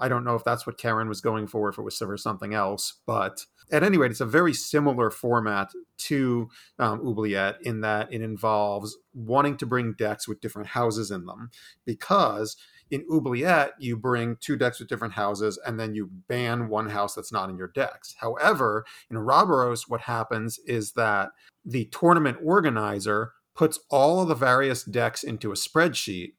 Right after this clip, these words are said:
and then the spreadsheet, um, spits out for every round a house that is banned for that round using a randomization algorithm. And the more times a particular house is represented, the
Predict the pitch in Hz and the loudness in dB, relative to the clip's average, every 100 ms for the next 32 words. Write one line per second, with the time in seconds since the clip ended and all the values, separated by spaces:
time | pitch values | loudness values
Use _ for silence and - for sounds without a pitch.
0 | _ - _ 147 127 123 120 117 - 165 | _ -20 _ -4 0 2 2 0 -6 -8
1 | - - 147 196 165 - 120 123 - _ | -8 -4 0 2 2 0 0 -2 -6 _
2 | _ _ - 139 110 117 - - - 165 | _ _ -2 0 0 -2 -6 -2 0 0
3 | - 143 143 - 143 120 110 107 147 123 | 4 6 6 2 0 0 -2 0 2 2
4 | 113 110 - 120 110 95 127 131 - 110 | 0 -4 -2 0 0 0 0 0 -2 -6
5 | 101 98 127 127 113 110 127 110 101 104 | -8 -4 -2 0 -2 -2 0 0 0 0
6 | 131 95 - 165 120 _ _ _ 120 123 | -2 -2 -8 -14 -16 _ _ _ -4 -2
7 | 123 123 120 120 110 107 98 117 117 110 | 0 -2 -4 -2 0 -2 -2 -2 -2 -2
8 | 104 104 113 107 104 104 98 104 90 90 | -4 -2 -2 -2 -6 -8 -8 -6 -8 -8
9 | - 160 - - - _ - 143 127 120 | -12 -18 -20 -20 -20 _ 0 2 4 2
10 | 117 113 - - _ _ _ 127 131 165 | 0 -2 -6 -14 _ _ _ 0 4 4
11 | - 143 139 123 113 120 131 120 110 120 | 2 0 0 0 -4 -4 -2 0 0 0
12 | 117 123 110 113 104 92 107 120 175 180 | 0 0 0 0 -2 -4 -4 0 2 2
13 | 185 - _ _ - 117 123 117 | -2 -10 _ _ -8 -2 0 2